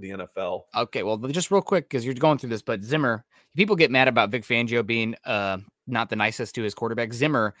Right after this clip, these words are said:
Speaker 2: um, when I think Kirk was hurt or something, um, they asked, uh, Zimmer if he had any interest in seeing Kellen Mond play. Um, and he's like, "No, no, I don't. I'm not gonna play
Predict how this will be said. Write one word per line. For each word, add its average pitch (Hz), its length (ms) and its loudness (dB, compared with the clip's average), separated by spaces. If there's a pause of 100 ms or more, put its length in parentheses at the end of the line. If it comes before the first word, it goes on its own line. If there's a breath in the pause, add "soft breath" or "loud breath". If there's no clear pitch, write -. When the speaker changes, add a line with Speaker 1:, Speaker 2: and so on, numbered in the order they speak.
(220 soft breath)
Speaker 2:
um, 104 300 0
when 110 160 0
I 92 60 2
think - 280 -10
Kirk 156 240 -4
was 127 120 0
hurt 120 200 -4
or 110 60 -4
something, 101 540 -6
um, 98 220 0
they 101 120 4
asked, 101 260 0
uh, 95 280 -2 (120)
Zimmer 104 280 -4
if 92 100 -8
he 110 120 -6
had 98 100 -2
any 98 200 -4
interest 104 300 -10
in 104 80 -10
seeing 101 180 -10
Kellen 101 280 -2
Mond 104 240 -2
play. 139 260 -2 (400 soft breath)
Um, 98 380 -2
and 110 100 -6
he's 104 140 -4
like, 107 260 -2
"No, 113 220 2
no, 113 180 2
I 110 120 6
don't. 98 240 0
I'm 98 60 -2
not 101 160 0
gonna 98 140 -6
play 90 240 -6